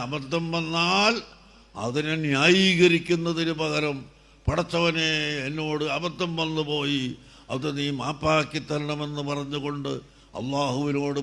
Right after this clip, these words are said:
പൊറുക്കൽ തേടുകയും അള്ളാഹുവിനോട് അങ്ങേയറ്റം തൗബ ചെയ്ത് മടങ്ങുകയും വേണം. അല്ലാതെ അതേ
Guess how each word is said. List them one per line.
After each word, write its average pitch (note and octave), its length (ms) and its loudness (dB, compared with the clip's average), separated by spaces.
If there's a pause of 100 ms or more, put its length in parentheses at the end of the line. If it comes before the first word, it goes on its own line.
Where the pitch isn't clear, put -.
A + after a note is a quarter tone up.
പൊറുക്കൽ D3+ 380 -4 (120)
തേടുകയും D3 580 -2 (520)
അള്ളാഹുവിനോട് D3+ 880 2 (760)
അങ്ങേയറ്റം D3+ 920 0 (560)
തൗബ F3+ 240 2 (160)
ചെയ്ത് D3 320 0
മടങ്ങുകയും C3+ 600 -4 (120)
വേണം. A#2 280 -2 (1200)
അല്ലാതെ C#3 560 4 (600)
അതേ C#3+ 240 -2